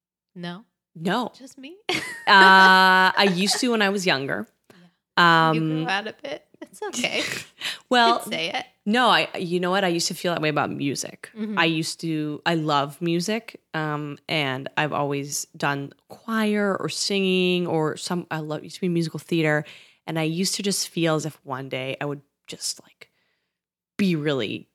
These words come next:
Speaker 2: great at it.
Speaker 1: Right.
Speaker 2: Or, or when I started playing the drums, I was like, "This is gonna be the thing that I'm just gonna be, like, freakishly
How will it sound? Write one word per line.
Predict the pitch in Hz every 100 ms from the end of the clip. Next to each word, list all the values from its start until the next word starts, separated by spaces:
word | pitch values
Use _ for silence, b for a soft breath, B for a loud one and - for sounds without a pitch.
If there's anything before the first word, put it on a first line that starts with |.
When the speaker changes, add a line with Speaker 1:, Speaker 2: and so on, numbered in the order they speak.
| _
Speaker 2:
great | - 151 80 -
at | 76
it. | - 180 190
Speaker 1:
Right. | 175 160
Speaker 2:
Or, | 190 180
or | - 185
when | 175 180
I |
started | 190 185 175
playing | - 170 165
the |
drums, | 156 160 151 117 87 87
I |
was | 160
like, | 156 147
"This | 170 165
is | 156
gonna | 170
be | 151
the | 135
thing | 147 160 147
that | 139
I'm | 139
just | 151 -
gonna | 156
be, | 151 -
like, | 127 -
freakishly | - - 180 180 160 - 143 135 -